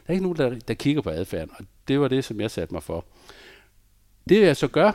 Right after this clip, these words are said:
fordi en adfærdsledelse går videnskabeligt, øh, til værks, øh, det var at prøve at se, hvis vi nu kigger ind i organisationsteorien, hvilke virksomheder, for-, foreninger og organisationer lykkes sig faktisk med,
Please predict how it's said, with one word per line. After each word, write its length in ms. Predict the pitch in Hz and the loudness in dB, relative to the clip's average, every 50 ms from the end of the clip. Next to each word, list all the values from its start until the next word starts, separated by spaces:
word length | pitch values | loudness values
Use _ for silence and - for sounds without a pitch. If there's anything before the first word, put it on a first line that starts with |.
| - - | 0 -4
fordi 260 | - - 113 104 107 | -4 -2 -2 0 0
en 100 | 104 101 | 0 2
adfærdsledelse 960 | 104 127 160 - - 117 101 92 - - - 107 101 98 98 98 95 - - 98 | 2 2 2 2 0 0 0 0 -2 -6 -10 -8 -4 -2 -2 -2 -2 -4 -6 -6
går 200 | - 104 95 92 | -4 -2 -2 -2
videnskabeligt, 720 | 90 92 92 90 - - 127 139 127 - 104 90 87 - - - | -2 -4 -4 -4 -2 0 0 0 -2 -2 -4 -6 -6 -8 -10 -10
øh, 200 | 98 87 87 87 | -8 -8 -8 -6
til 180 | - 104 87 | -6 -6 -4
værks, 400 | 95 104 147 170 - - - - - | -2 -4 -4 -4 -6 -12 -14 -10 -6
øh, 280 | 123 101 98 98 98 107 | -4 -4 -2 -2 -2 -2
det 100 | 147 151 | -2 -2
var 100 | 156 135 | -2 -2
at 60 | 127 | -2
prøve 180 | - - 147 | -2 -2 -2
at 60 | 143 - | -2 -2
se, 240 | - 147 139 135 - - - _ _ - - - _ | -4 -6 -6 -6 -10 -16 -20 _ _ -20 -20 -6 _
hvis 180 | - 151 - | -2 -2 0
vi 40 | 180 | -2
nu 100 | 175 208 | -2 -2
kigger 260 | 190 - 226 202 190 | -2 -2 -2 2 2
ind 100 | 170 160 | 2 2
i 40 | 147 | 2
organisationsteorien, 1040 | 120 107 110 104 - 104 - - 120 110 92 - - - 82 73 - 76 73 71 - - _ _ _ - - _ - - | 2 0 0 -2 -4 -6 -4 -2 -2 -4 -4 -8 -10 -12 -14 -14 -14 -16 -16 -18 -18 -20 _ _ _ -20 -20 _ -20 -4
hvilke 400 | - - 190 262 269 - 190 135 | 2 6 6 6 6 4 2 2
virksomheder, 500 | 151 170 196 - - 123 104 127 113 101 | 2 2 2 0 -4 -4 -2 0 0 0
for-, 240 | - - - - - | -2 -4 -8 -10 -12
foreninger 540 | - - 120 110 123 139 143 120 101 95 92 | -8 -4 -2 0 0 0 0 -2 -2 -4 -4
og 120 | 87 85 82 - - | -4 -6 -6 -10 -12
organisationer 680 | - - 92 95 - 92 92 - 220 262 262 202 110 | -12 -8 -8 -8 -8 -8 -6 -4 -4 -4 -2 -2 -4
lykkes 320 | 101 98 107 117 110 104 - | -2 -2 -4 -4 -4 -6 -6
sig 160 | - 90 82 | -6 -6 -6
faktisk 320 | - 90 92 92 - - | -6 -8 -8 -8 -10 -10
med, 260 | 92 87 90 92 78 | -8 -8 -8 -8 -8